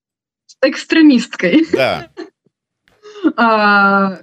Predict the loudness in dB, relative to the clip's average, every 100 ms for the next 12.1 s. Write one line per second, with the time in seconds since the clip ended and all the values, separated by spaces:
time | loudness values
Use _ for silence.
0 | _ 2 2 4 4 4 4 2 0 -2
1 | 0 2 4 4 4 0 0 0 2 2
2 | 2 0 0 -2 0 0 2 -2 -2 0
3 | 4 4 4 -2 -2 -2 -2 -2 -4 -6
4 | _ _ -2 -2 2 4 4 2 -2 0
5 | 2 2 0 0 2 2 2 2 0 0
6 | -2 0 0 0 -4 -2 -2 -2 -2 0
7 | 2 2 0 0 0 0 0 0 -2 -2
8 | -4 -2 -2 -2 -2 -4 -2 -4 -6 -20
9 | -20 _ -2 0 2 4 6 6 4 2
10 | 0 2 4 4 4 4 4 4 2 2
11 | 2 0 -6 -20 _ _ -4 0 0 0